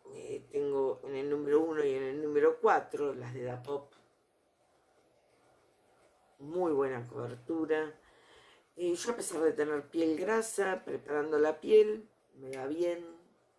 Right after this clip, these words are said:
Eh, son hermosas,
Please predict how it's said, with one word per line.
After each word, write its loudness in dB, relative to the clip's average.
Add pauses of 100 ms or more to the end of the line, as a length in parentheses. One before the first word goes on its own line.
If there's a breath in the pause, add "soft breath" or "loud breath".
(1120 soft breath)
Eh, -10 (640)
son -4
hermosas, -10